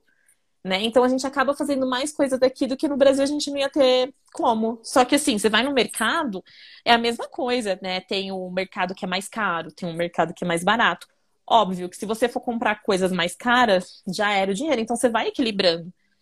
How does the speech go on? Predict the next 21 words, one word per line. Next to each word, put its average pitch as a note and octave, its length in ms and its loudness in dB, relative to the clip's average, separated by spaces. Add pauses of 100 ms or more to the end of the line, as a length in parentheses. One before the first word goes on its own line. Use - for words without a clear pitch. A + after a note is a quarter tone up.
(440)
E G3+ 140 0
aqui G3+ 180 2
a A#3+ 40 6
gente B3 260 -2
tem B3+ 140 -2
acesso B3 400 -2
a A#3+ 40 -8
cos-, - 240 -18
coisas, A#3+ 460 -2
tipo, G3+ 720 2 (720)
não C4 280 2
eletrônico, C4+ 600 -2
eletrônico B3+ 580 0
é B3 40 2
praticamente A3+ 560 -4
o A3+ 40 -6
mesmo G#3+ 220 -2
preço, A#3 800 2 (460)
é, F#3 580 0
não G#3 160 -6
tem G#3+ 320 -2